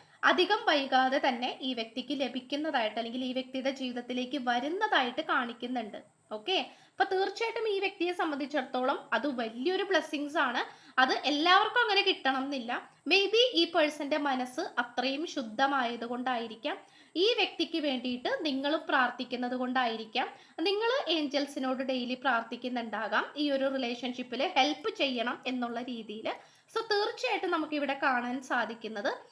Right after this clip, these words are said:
ആ ഒരു ഏഞ്ചൽസിന്റെ ആ ഒരു കനിയൽ അല്ലെങ്കിൽ ആ ഏഞ്ചൽസ് നമ്മൾ കുറേ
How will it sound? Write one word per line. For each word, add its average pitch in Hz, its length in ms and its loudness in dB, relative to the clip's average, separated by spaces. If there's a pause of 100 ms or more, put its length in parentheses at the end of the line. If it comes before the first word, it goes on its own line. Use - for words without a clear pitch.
(240)
ആ 330 180 12
ഒരു 392 180 8
ഏഞ്ചൽസിന്റെ 294 760 2
ആ 277 80 6
ഒരു 269 180 2
കനിയൽ 262 520 2 (120)
അല്ലെങ്കിൽ 277 320 -2
ആ 262 100 4 (160)
ഏഞ്ചൽസ് 277 640 0 (400)
നമ്മൾ 311 260 0
കുറേ 339 220 4